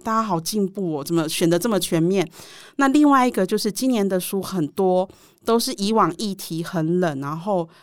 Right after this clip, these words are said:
不好销售的书，但它都被同事选上了，然后原本不好销售，但它今年也上了我们的年度 TOP 一百哦。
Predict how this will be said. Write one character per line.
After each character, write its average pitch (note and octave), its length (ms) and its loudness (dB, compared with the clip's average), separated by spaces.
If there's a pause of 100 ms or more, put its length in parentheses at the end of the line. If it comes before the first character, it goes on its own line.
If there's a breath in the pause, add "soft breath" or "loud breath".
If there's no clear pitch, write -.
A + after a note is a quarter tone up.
(280 soft breath)
不 C4 60 2
好 D#3+ 180 -4
销 F3 200 -4
售 F3 220 -4
的 D3 100 -10
书， D3 280 -8
但 F3 240 -4 (400 soft breath)
它 - 120 -4
都 G#3 120 0
被 G#3 100 0
同 E3+ 180 -4
事 E3 220 -4
选 - 240 -10
上 D3 240 -8
了， - 160 -16
然 D#3 160 -6
后 E3+ 340 -4 (300 loud breath)
原 F#3 160 2
本 F#3 140 2
不 G3 100 -2
好 D#3 160 -4
销 D#3+ 180 -2
售， E3+ 140 -2
但 F#3+ 160 0
它 G3 100 -4
今 G#3 200 -2
年 E3 140 2
也 D3+ 120 -4
上 A#3 240 0
了 F#3+ 100 2
我 D3+ 160 0
们 D3 120 -2
的 D#3+ 140 -2
年 D#3+ 220 2
度 G#3 160 -4
TOP F3+ 320 -8
一 D#3 120 -6
百 D#3+ 140 -16 (180)
哦。 F#3 100 -20